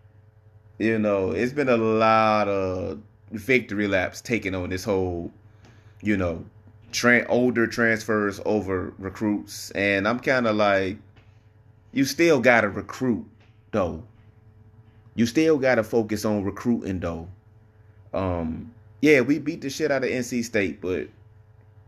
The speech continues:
I think every Hokie fan at least expected to win. Uh, so,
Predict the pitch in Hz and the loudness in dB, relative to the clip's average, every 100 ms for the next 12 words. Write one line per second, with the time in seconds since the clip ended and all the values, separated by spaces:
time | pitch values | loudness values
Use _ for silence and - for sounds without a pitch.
0 | - - - - - - 143 147 123 64 | -20 -20 -20 -20 -4 2 2 2 0 0
1 | 110 127 117 113 107 104 101 98 92 76 | 2 2 2 0 -2 -4 -4 -2 0 -2
2 | 92 113 95 - - 104 110 101 - 87 | 0 -2 -6 -10 -4 0 0 -2 -8 -6
3 | 90 120 107 92 95 - _ _ _ - | 0 2 0 -2 -8 -20 _ _ _ -20
4 | - - 92 90 85 82 85 80 80 | -20 -8 -2 -2 -2 -4 -6 -6 -8